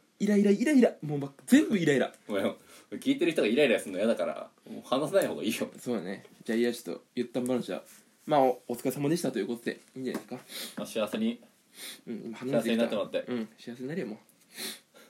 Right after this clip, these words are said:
Speaker 1: う。
Speaker 2: 野球選手とでも結婚してもらって。
Speaker 1: うん、いいと思う。うん。
Speaker 2: あの、あ、ネットに、えー、ネットじゃねえな。あの、タブレット？
Speaker 1: うん。
Speaker 2: あんじゃん。あの、
Speaker 1: それ
Speaker 2: 食べる。
Speaker 1: あー、タブレットね。
Speaker 2: だからミンティアとかさ、
Speaker 1: うん。
Speaker 2: それ系でさ、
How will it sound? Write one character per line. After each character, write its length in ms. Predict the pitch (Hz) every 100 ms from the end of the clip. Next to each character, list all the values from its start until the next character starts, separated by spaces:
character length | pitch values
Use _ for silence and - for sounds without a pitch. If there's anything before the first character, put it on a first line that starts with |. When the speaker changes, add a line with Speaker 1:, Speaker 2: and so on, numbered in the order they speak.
| _ 117
Speaker 1:
う。 20 |
Speaker 2:
野 120 | 110
球 120 | 120
選 160 | 113 127
手 80 | -
と 60 |
で 60 | 82
も 60 | -
結 120 | -
婚 120 | 95
し 20 |
て 60 | 101
も 80 | 92
ら 40 |
っ 40 |
て。 60 | 117
Speaker 1:
う 20 |
ん、 160 | 131 120 -
い 80 | 127
い 40 |
と 80 | 131
思 200 | 117 - _ _ _ 113
う。 20 |
う 40 |
ん。 100 | 107 - - _ _ _ _ _ _ -
Speaker 2:
あ 60 |
の、 400 | 95 90 87 87 - _ _
あ、 80 | 87
ネ 80 | 90
ッ 80 | 90
ト 100 | 135
に、 80 | -
え 400 | 85 90 92 90
ー、 20 |
ネ 80 | 90
ッ 60 | 101
ト 120 | 151
じ 100 | 117
ゃ 40 |
ね 60 | 95
え 40 |
な。 200 | 78 - - _ _ - - -
あ 60 |
の、 400 | 92 90 87 87 _ _ _
タ 140 | - 185
ブ 100 | 143
レ 80 |
ッ 80 | - -
ト？ 260 | - 220 - _
Speaker 1:
う 40 | 120
ん。 220 | 113 101 _ _
Speaker 2:
あ 140 | 104
ん 80 | 90
じ 100 | 85
ゃ 40 | -
ん。 120 | - -
あ 100 | 85
の、 280 | 85 87 87
Speaker 1:
そ 60 |
れ 60 | 120
Speaker 2:
食 140 | 135
べ 100 | 151
る。 200 | 151 - -
Speaker 1:
あ 160 | 120
ー、 40 | 113
タ 80 |
ブ 60 | 113
レ 60 | -
ッ 20 |
ト 60 |
ね。 120 | 110 - _ _ _ _ _ -
Speaker 2:
だ 140 | 101
か 80 | 87
ら 40 |
ミ 140 | 101 123
ン 80 | 113
テ 120 | 92
ィ 40 |
ア 40 | 82
と 80 |
か 120 | 120 117
さ、 220 | 78 -
Speaker 1:
う 800 | _ _ _ - - _ _ -
ん。 20 |
Speaker 2:
そ 160 | - 123
れ 80 | 151
系 120 | 147
で 100 | 131
さ、 300 | 120 85